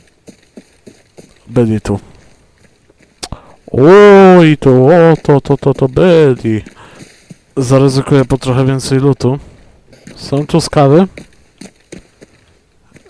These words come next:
Drzwi zamknięte. Dobry znak. Otwarty.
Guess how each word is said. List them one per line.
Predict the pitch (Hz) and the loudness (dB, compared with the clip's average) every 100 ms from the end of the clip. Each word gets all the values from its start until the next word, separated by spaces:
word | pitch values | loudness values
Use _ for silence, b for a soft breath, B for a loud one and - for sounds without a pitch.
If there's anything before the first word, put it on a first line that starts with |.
| _ _ _ | _ _ _
Drzwi | - 120 139 | -14 -8 -4
zamknięte. | 160 170 - 147 127 110 110 | -4 -6 -8 -8 -8 -6 -10
Dobry | 107 110 127 151 156 | -10 -12 -10 -8 -8
znak. | 135 120 101 98 - - - _ - - _ - - _ - - _ - - _ _ | -10 -12 -14 -14 -20 -20 -20 _ -20 -20 _ -20 -20 _ -20 -20 _ -20 -20 _ _
Otwarty. | - 123 135 120 - | -8 -4 -2 -4 -6